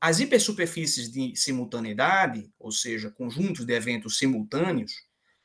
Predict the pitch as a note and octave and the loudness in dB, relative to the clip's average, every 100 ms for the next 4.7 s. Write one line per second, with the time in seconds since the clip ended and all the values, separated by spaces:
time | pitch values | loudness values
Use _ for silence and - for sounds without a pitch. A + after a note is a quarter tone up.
0 | _ B2+ C3 - A3 A3 A3+ A3 F3+ E3 | _ 6 6 6 8 12 12 12 10 8
1 | F#3 F#3 G3+ G3+ D#3 C#3+ D3+ D#3 D#3 E3 | 6 2 -4 -2 -2 -2 2 2 2 0
2 | D#3+ E3+ B2+ A2+ - F3 - - B3+ A#3+ | 0 0 -2 -2 2 2 4 8 8 6
3 | F3+ E3+ D3+ D3 - C#3 B2+ B2 D3 - | 2 4 4 4 2 2 2 0 -4 -4
4 | F#3 - D3 D#3+ D3+ A#2+ G#2+ | -4 0 6 8 8 2 -6